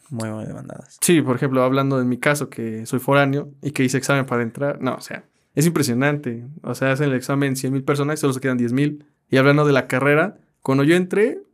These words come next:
Speaker 2: hicieron el examen como dos mil quinientos.
Speaker 1: Ok.
Speaker 2: Y nos quedamos noventa y nueve personas.
Speaker 1: Ok, no, sí, poquitos.
Speaker 2: O sea, son poquitos. Y así en todas las carreras. Y la peor es medicina.
Speaker 1: Sí.
Speaker 2: Eso es impresionante. O sea, hacen el examen diez mil personas y solo se quedan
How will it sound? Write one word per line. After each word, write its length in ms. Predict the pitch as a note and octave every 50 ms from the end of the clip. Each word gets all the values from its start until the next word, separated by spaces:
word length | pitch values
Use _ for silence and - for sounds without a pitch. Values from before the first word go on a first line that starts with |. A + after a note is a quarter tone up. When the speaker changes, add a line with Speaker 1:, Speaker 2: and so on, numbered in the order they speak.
| _ _ _ _
Speaker 2:
hicieron 380 | - C#3+ C#3+ - D3 D3+ D#3+ E3
el 100 | D3+ C3+
examen 400 | B2 B2 - C#3 D3 D#3+ E3+ F3
como 180 | - - B2 A#2+
dos 140 | A#2+ A#2
mil 140 | B2+ C3+ C3
quinientos. 480 | C3+ - B2 B2 A#2 A#2+ - - - _ _ _ _ -
Speaker 1:
Ok. 280 | C#3+ C3 A#2+ A2 B2+ D#3+ _
Speaker 2:
Y 80 | - -
nos 140 | C3 B2+ C3
quedamos 480 | - C#3 C3+ C3+ C#3 C#3+ C#3+ C#3 C3
noventa 280 | B2+ B2 A#2+ A#2+ A#2 C3
y 40 | B2+
nueve 160 | C#3 D3 C#3
personas. 420 | C#3+ C#3+ C3 - - F3 E3 E3 - _ _ _ _ _ -
Speaker 1:
Ok, 200 | - C#3 B2+ B2+ C3 C3 C3
no, 160 | C3+ C3+ B2+
sí, 240 | - - C#3 B2+ C3 _ -
poquitos. 440 | - B2+ - C#3 C3 - - - -
Speaker 2:
O 100 | - C3+
sea, 100 | C3+ C3
son 160 | C3+ D3+ D3+ C#3+
poquitos. 380 | C#3+ B2+ C#3 D#3 D3+ D3 C3
Y 60 | C3 C3+
así 160 | C3+ D3+ D#3
en 100 | D3 D3+
todas 180 | E3 E3+ E3
las 140 | D3 B2+ -
carreras. 420 | - C#3+ D3+ D#3+ D#3 C#3+ C3 C3 -
Y 100 | - C3+
la 280 | C3 C3 C3 B2+ C3 -
peor 580 | - - C#3+ D3+ D#3 E3 F3 F3+ F#3+ G3+ G3+ -
es 140 | C3 C3+ C3
medicina. 500 | C3+ C3+ C3 B2+ A#2 - C#3 B2+ B2 - - - _ _ _ -
Speaker 1:
Sí. 280 | C#3 C3 C3+ C3+ C3 B2+ - -
Speaker 2:
Eso 160 | C#3+ D3+ E3+
es 80 | E3 F3+
impresionante. 880 | F3+ E3 - C#3+ C3+ C3 - C#3+ C3 C3 C3+ D3 D#3+ E3 D#3+ - C3+
O 40 | C3
sea, 420 | B2+ D3 C#3 C#3 C#3 C#3 C3 C3+ - - - _ _
hacen 260 | - C#3+ D3 E3 F3
el 160 | E3+ E3 D3 C#3
examen 800 | C3 C3+ - - D#3+ E3 E3 E3+ E3 E3 E3 D#3+ D#3 D3 C#3 C3
diez 240 | C3+ C3+ C3+ C3+ C#3
mil 180 | D#3 E3+ E3+
personas 460 | E3+ F#3+ F3 - - E3 E3 F3+ A3 A3 -
y 60 | C#3
solo 200 | - E3 E3+ E3
se 120 | C#3+ - -
quedan 500 | - - E3+ F3 E3+ D#3+ D3+ C#3+ - -